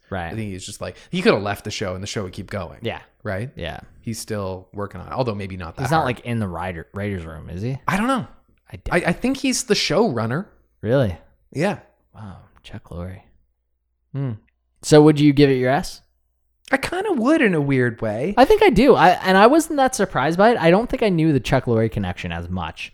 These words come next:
Speaker 2: Yeah.
Speaker 1: Um,
Speaker 2: And
Speaker 1: and
Speaker 2: maybe I
Speaker 1: maybe
Speaker 2: shouldn't
Speaker 1: I'm
Speaker 2: be looking at it through that,
Speaker 1: I
Speaker 2: through
Speaker 1: was
Speaker 2: that
Speaker 1: gonna say,
Speaker 2: lens.
Speaker 1: maybe I'm happy I didn't. You know, I, I had a good chuckle at a couple parts, like when he, like, f-, flipped off the, uh, the sun.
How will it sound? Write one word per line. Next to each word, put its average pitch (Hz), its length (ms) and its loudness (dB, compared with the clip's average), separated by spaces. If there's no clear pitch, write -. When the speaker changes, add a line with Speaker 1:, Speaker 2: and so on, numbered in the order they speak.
Speaker 2:
Yeah. 190 680 4
Speaker 1:
Um, 107 160 0
Speaker 2:
And 101 340 0
Speaker 1:
and 208 100 6
Speaker 2:
maybe 254 180 8
I 254 40 10
Speaker 1:
maybe 226 80 8
Speaker 2:
shouldn't 135 160 6
Speaker 1:
I'm 220 60 2
Speaker 2:
be 208 100 4
looking 185 300 2
at 170 100 2
it 139 140 0
through 160 200 -4
that, 147 260 2
Speaker 1:
I - 40 -20
Speaker 2:
through - 120 -2
Speaker 1:
was 143 60 2
Speaker 2:
that 135 100 2
Speaker 1:
gonna 127 80 -2
say, - 120 4
Speaker 2:
lens. 139 240 -2
Speaker 1:
maybe 170 320 4
I'm 175 80 4
happy 131 340 2
I 104 100 0
didn't. 85 340 -6
You 123 80 -4
know, 123 120 0
I, 131 340 2
I 131 220 -2
had 151 200 2
a - 20 2
good 123 220 0
chuckle 113 320 -2
at 110 100 0
a 110 60 -2
couple 113 240 -2
parts, 117 400 0
like 104 180 -2
when 107 100 0
he, 101 220 -2
like, 92 240 -8
f-, - 300 -20
flipped - 400 -4
off 95 400 -6
the, 87 320 -4
uh, 82 360 -6
the 104 100 -4
sun. 92 560 -4